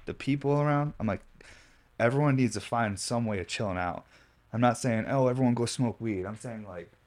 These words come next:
figure it out. Find out what works for you, but figure it out, dude, 'cause people are intense nowadays.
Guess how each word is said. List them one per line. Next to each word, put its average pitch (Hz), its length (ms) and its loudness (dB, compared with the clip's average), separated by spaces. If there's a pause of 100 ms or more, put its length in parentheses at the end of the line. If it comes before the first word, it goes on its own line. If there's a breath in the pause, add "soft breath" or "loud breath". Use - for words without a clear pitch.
(360)
figure 113 320 -6
it 107 60 -8
out. 95 340 -6
Find 117 260 -2
out 90 100 2
what 85 100 -2
works 107 220 0
for - 140 -8
you, 92 380 -6 (240)
but 95 300 2 (220)
figure 95 380 0
it 87 80 0
out, 87 240 0
dude, 73 240 -6 (320)
'cause - 400 -12 (720 soft breath)
people 87 280 -2
are - 180 -4 (340)
intense 107 680 -4
nowadays. 62 640 -8